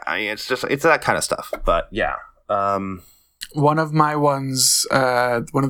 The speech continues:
Speaker 2: the Brewmaster, your heal gives you a tiny six-second heal over time.
Speaker 1: There's one like, there's a couple of them like that.
Speaker 2: <laughs>
Speaker 1: There's, um,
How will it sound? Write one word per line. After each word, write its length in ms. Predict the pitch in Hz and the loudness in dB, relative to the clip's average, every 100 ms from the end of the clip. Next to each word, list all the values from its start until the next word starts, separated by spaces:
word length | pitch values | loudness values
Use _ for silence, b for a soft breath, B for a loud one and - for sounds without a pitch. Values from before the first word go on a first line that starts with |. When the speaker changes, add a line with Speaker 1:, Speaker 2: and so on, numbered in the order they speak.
| - | 0
Speaker 2:
the 80 | 123 | -2
Brewmaster, 840 | - 135 139 131 - - 123 117 - B B - | 2 2 2 0 0 0 0 0 -4 B B -2
your 840 | 139 139 139 139 135 131 127 - - | 2 2 2 0 0 2 2 0 -6
heal 680 | - - 233 226 151 139 127 - - | -6 0 4 4 2 0 -4 -10 0
gives 300 | 151 139 139 | 2 2 0
you 100 | 143 | 2
a 160 | 139 139 - - | 0 -4 -8 0
tiny 640 | - 233 220 151 143 143 - | 2 4 2 2 0 -6 -2
six-second 720 | - - 196 - 196 190 180 | 2 2 2 2 2 0 2
heal 120 | 196 | 2
over 120 | 180 170 | 0 -2
time. 460 | - 185 131 127 _ _ _ _ _ _ _ _ _ _ _ - | 0 0 0 -6 _ _ _ _ _ _ _ _ _ _ _ -2
Speaker 1:
There's 320 | 117 113 113 | 2 2 2
one 180 | 117 113 | 2 2
like, 220 | 101 95 | 2 0
there's 180 | 127 113 | 0 0
a 40 | 110 | 2
couple 340 | 127 - 107 | 2 4 2
of 80 | 92 | 0
them 180 | 95 87 | -2 0
like 220 | 85 - | -2 0
that. 260 | 82 78 | 0 0
Speaker 2:
<laughs> 60 | - | 0
Speaker 1:
There's, 440 | 90 87 - - | 0 -2 -4 -2
um, 560 | 98 87 87 82 80 | 0 2 2 0 -4